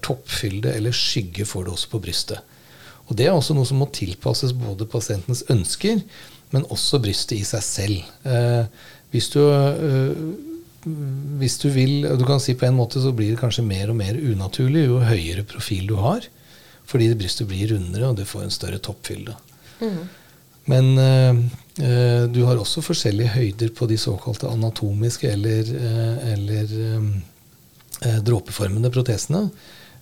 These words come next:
Speaker 1: Eh, men da er det jo de formet slik at de har liksom vekten av, eh, hovedvekten av volumet i nedre del, og minst øverst. Så de dråpeformede eller anatomiske protesene, de i mindre toppfylde.
Speaker 2: Mhm.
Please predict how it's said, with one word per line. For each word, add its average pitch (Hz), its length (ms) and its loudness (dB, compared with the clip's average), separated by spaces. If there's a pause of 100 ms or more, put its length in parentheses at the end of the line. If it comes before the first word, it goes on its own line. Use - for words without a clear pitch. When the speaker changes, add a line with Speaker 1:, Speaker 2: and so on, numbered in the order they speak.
(120)
Speaker 1:
Eh, 123 360 4
men 131 240 4
da 104 120 0 (220)
er 123 60 4
det 139 120 4
jo 139 120 4
de 110 200 2
formet 104 440 0
slik - 300 -4
at 107 100 -4
de 117 80 -2
har 101 260 0
liksom 107 380 -2
vekten 117 500 -4
av, 110 320 -2 (100)
eh, 107 300 -2
hovedvekten 107 580 0
av 110 240 -2
volumet 113 480 0
i 110 140 -2
nedre 98 340 -2
del, 175 280 0 (120)
og 123 160 0
minst 104 560 -4
øverst. 92 360 -6
Så 110 120 -2
de 113 140 -2
dråpeformede 135 1040 -2
eller 117 320 -2
anatomiske 110 500 -4
protesene, 135 440 -2
de 127 200 -2
i 131 40 0
mindre 165 280 2
toppfylde. - 460 -6 (200)
Speaker 2:
Mhm. 226 300 0